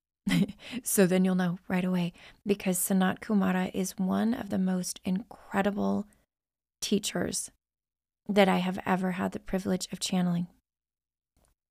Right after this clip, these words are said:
They are a multidimensional ascended master embodying unity consciousness,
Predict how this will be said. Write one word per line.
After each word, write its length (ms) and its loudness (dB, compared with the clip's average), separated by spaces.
They 380 0
are 220 0
a 140 0
multidimensional 1080 -2
ascended 560 -2
master 640 0
embodying 920 4
unity 440 4
consciousness, 880 -2